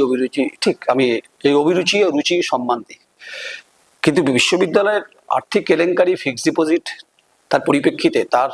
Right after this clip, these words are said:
আমলে ঘটে যাওয়া ঘটনার এফআইআর এর পরিপ্রেক্ষিতে, বাইশ দুই দু হাজার চব্বিশে এফআইআর পরিপ্রেক্ষিতে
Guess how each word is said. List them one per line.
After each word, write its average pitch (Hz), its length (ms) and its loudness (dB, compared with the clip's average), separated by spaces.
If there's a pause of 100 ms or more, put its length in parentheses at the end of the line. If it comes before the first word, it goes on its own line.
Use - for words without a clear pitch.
(120)
আমলে 127 260 0 (720)
ঘটে 147 260 2
যাওয়া 156 160 2
ঘটনার 139 380 0 (100)
এফআইআর 135 260 0
এর 127 120 -4
পরিপ্রেক্ষিতে, 127 480 -4 (1040)
বাইশ 165 280 2 (840)
দুই 160 160 4 (580)
দু 135 100 4
হাজার 139 220 0
চব্বিশে 143 380 2 (140)
এফআইআর 127 380 0
পরিপ্রেক্ষিতে 127 480 -4